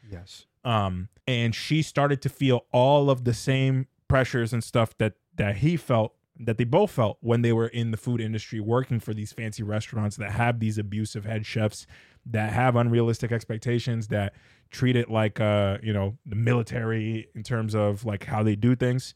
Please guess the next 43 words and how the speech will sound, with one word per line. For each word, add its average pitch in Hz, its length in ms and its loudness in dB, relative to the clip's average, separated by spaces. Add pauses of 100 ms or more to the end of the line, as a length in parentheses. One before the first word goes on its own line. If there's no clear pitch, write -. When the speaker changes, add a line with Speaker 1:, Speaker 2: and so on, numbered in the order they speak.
(100)
Speaker 2:
And 113 520 2
I 110 120 -2
think 117 240 -2
she 226 200 0
cracked. - 440 -4 (100)
And 120 100 -4
I 110 60 0
think 139 240 -2
they 127 120 2
both 123 460 2
cracked 139 360 0
for - 140 -4
similar 139 520 2
reasons, 113 840 0
but 123 280 0
were 110 200 2
not 120 300 2
on 120 120 -2
the 113 60 -2
same 123 300 -4
page 127 380 0
to 110 80 -4
help 113 300 0
pick 131 160 0
the 120 60 -10
pieces 110 340 -6
up. 110 160 -6 (360)
Speaker 1:
Th-, - 140 -18
they 107 160 -12
just, 104 320 -10
they 107 300 -12
just 110 220 -8
couldn't 113 220 -4
think 120 180 -6
it 113 100 -6
through. 123 260 -10 (180)
They 110 100 -8
couldn't 123 320 -8
think 120 220 -12
it 120 120 -14
through. 127 260 -12
It 101 100 -12
was, 101 400 -12